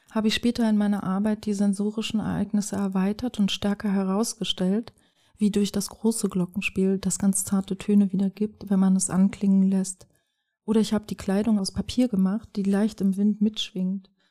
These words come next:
und in der der Schmuck nur noch als Schatten durch das durchscheinende Papier zu erkennen ist. Ich habe in meiner Arbeit im Meisterschülerstudium genauso einen Raum schaffen wollen,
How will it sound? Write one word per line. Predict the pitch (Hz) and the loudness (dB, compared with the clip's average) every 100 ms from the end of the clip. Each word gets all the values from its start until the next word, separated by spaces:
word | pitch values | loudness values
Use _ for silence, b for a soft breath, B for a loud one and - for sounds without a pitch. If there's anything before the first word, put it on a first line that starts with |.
| _ - | _ -2
und | 208 196 | 0 4
in | 208 | 4
der | 196 208 214 202 - - | 4 2 -2 -6 -12 -4
der | 202 | -2
Schmuck | 196 214 226 208 | 2 4 4 4
nur | 208 | 4
noch | 208 208 | 4 2
als | 208 190 | -2 0
Schatten | - 226 226 202 220 b b b | 0 -2 -2 -6 -6 b b b
durch | 208 202 | -2 0
das | 196 | 0
durchscheinende | - 220 - 202 196 | 2 0 2 0 0
Papier | 196 190 - - 240 240 | 0 -6 -6 0 0 0
zu | - | -2
erkennen | 175 180 - 190 185 180 185 | -4 -2 0 2 2 0 -6
ist. | - _ _ _ _ _ - | -10 _ _ _ _ _ -10
Ich | 175 | -2
habe | 214 233 | 2 4
in | |
meiner | 220 208 190 | 4 2 0
Arbeit | 175 196 240 262 202 | -2 -2 -2 -2 0
im | 202 | 2
Meisterschülerstudium | 190 202 240 - 233 226 - 226 226 226 | 2 0 -4 -4 -2 -2 -4 -4 0 0
genauso | 214 196 190 208 214 | 2 0 2 2 0
einen | - 202 208 | 0 2 2
Raum | 214 196 208 214 | 0 0 2 2
schaffen | - 196 196 190 | 2 0 -2 0
wollen, | 185 196 226 226 | 0 0 -2 -4